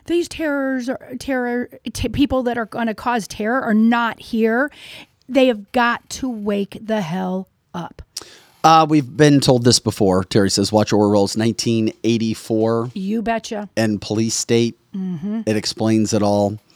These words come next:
Speaker 1: Yes, it does.
Speaker 2: Um, anyone watch American Made movie with Tom Cruise? I did, Donna. The government can do anything,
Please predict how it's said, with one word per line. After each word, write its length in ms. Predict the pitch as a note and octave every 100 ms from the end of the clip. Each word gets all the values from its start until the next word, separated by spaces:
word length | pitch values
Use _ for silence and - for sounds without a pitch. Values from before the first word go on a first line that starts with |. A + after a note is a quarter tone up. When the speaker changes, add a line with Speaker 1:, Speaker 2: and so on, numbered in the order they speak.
| _
Speaker 1:
Yes, 240 | - F#3 -
it 60 |
does. 420 | G3+ B3 B3+ A3+ - -
Speaker 2:
Um, 960 | G#2+ G2+ G2 G2+ G2 G2 G2 F#2+ F#2+ E2+ _ _ _ _ _
anyone 600 | A2 A#2 A2 A2 G#2+ G#2+
watch 360 | G#2+ G#2 G#2 -
American 800 | G2 G2+ G#2+ G#2 - A2 G2+ G2+
Made 340 | G#2+ G#2+ G#2+
movie 300 | G#2+ G#2+ G#2
with 160 | G2 F#2
Tom 240 | A2 G2+
Cruise? 280 | F#2+ G#2 G#2
I 80 | G2
did, 280 | G2 G2 F#2
Donna. 420 | G#2 G2+ G2+ G2 - - - _
The 60 | -
government 360 | G#2+ A2 A2+ G#2
can 120 | G#2+
do 180 | G#2+ G#2 -
anything, 600 | G2 F#2 F#2 F2+ E2+